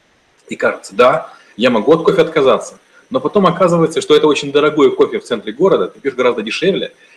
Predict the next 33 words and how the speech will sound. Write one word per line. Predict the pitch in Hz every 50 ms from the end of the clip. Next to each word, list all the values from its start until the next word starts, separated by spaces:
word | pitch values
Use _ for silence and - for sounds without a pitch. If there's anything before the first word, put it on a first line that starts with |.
| _ _
и | - 220
ты | _ - -
потом | - - - - 135
от | 131
этого | - 135
не | 135 135
отказываешься. | 131 - - 110 95 95 90 87 87 - -
У | -
тебя | - 135
есть | 135 - - -
и | 202 196
ноутбук, | 202 208 214 196 185 196 247 262 - - _ _ _ _ _ _ _ _ _ _ _ _ _ _ _ _ _
и | - 170 170
чашка | - 165 139 - - 127
кофе | - - - - - - 101 - _ _ _ _ _ _ _ _
каждый | - 120 107 104 113 98
день. | 95 87 82 - _ _ _ _ -
Потом | 117 110 - 196 202 196
через | - 190 160
время | 160 175 170 156
тебе | 160 160 143
говорят: | 143 147 147 135 110 87 85 - -
«А | - 110
вот | 120 180 233 196 -
купи | 175 165 170 190
еще | 196 - - 160
холодильник». | - - 156 160 156 156 151 117 92 - - - _ _ _ _ _ _ _ _ -
И | 127
ты | - - 202
постоянно | - - - - - 147 165 165 151 139 127 - - - -
атакуемый, | - - - 131 - - 180 170 156 143 143 151 147 117 92 - - _ _ _ _ _ _ _ _ -
а, | - - - - 117
разными | 139 147 131 131 131 123 117 113 98